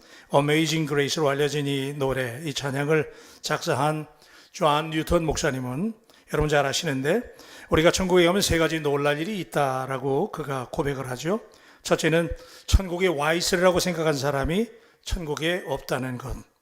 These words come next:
그리고 두 번째는 천국에 못 올라올 것 같은 사람인데 그 사람이 천국에 왔다는 것. 그리고 세 번째는 나 같은 죄인이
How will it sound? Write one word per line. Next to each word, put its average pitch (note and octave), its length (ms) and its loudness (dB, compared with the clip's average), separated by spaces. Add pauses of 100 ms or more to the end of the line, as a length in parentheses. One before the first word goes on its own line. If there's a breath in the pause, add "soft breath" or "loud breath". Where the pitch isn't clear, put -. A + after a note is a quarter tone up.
(320 loud breath)
그리고 D#3 240 4
두 D3+ 100 4
번째는 D#3+ 300 4
천국에 E3 540 2 (380 loud breath)
못 D3+ 200 6
올라올 F3+ 220 6
것 F#3+ 120 -2
같은 G3+ 260 0
사람인데 E3+ 560 0
그 D#3+ 120 -8
사람이 C3+ 240 -2
천국에 D3+ 600 0
왔다는 A#2+ 560 -8
것. F#3+ 360 -4 (300 loud breath)
그리고 D3 240 2
세 D#3 120 4
번째는 D#3 480 0 (360 loud breath)
나 D3 160 -2
같은 F#3 260 0
죄인이 E3+ 560 2